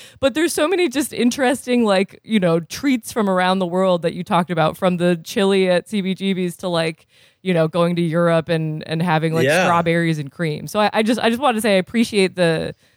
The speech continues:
Speaker 1: the food focus 'cause it was kind
Speaker 2: Thank
Speaker 1: of a,
Speaker 2: you.
Speaker 1: a reprieve.
Speaker 2: Thank you. I'm glad you enjoyed that 'cause I, I have some of my, uh,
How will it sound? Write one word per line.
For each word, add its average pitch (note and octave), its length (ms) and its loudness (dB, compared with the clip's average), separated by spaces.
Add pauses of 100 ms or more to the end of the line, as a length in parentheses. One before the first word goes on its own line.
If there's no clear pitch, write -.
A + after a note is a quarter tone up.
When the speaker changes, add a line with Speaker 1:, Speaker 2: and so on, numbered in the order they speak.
Speaker 1:
the G3 80 2
food A3+ 280 0
focus D#3+ 460 0
'cause E3 180 -4
it F3+ 60 2
was E3+ 160 -2
kind G#3+ 180 -2
Speaker 2:
Thank F#3 140 0
Speaker 1:
of F3 80 0
a, E3 40 0
Speaker 2:
you. - 140 0
Speaker 1:
a E3+ 160 -2
reprieve. D#3+ 600 -4 (1080)
Speaker 2:
Thank E3+ 280 -2
you. A#2 80 0
I'm G#2+ 140 -2
glad C#3+ 360 2
you C3+ 160 2
enjoyed A2+ 420 0
that G2 220 -2
'cause A2+ 160 -2
I, A2+ 140 2
I G#2+ 160 0
have A#2 340 -2 (460)
some C3+ 340 2
of A2+ 180 -2
my, G#2+ 300 -2
uh, G2+ 420 -6